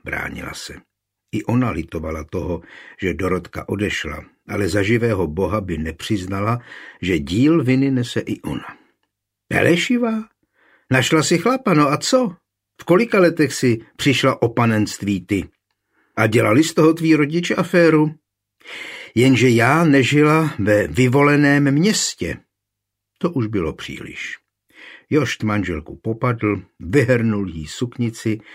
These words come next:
a pádnou rukou zmaloval zadnici. Poprvé za léta, co byli spolu, hádku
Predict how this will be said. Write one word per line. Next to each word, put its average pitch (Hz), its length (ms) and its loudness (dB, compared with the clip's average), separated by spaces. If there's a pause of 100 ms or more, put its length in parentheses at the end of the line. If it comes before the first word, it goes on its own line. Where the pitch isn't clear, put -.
(140)
a 113 120 -2
pádnou 156 580 4
rukou 87 540 -2 (360)
zmaloval 110 560 -2
zadnici. - 600 -14 (800)
Poprvé 170 520 4
za 139 160 4
léta, 147 360 4
co 139 180 0
byli 135 200 2
spolu, 123 600 0
hádku 131 760 0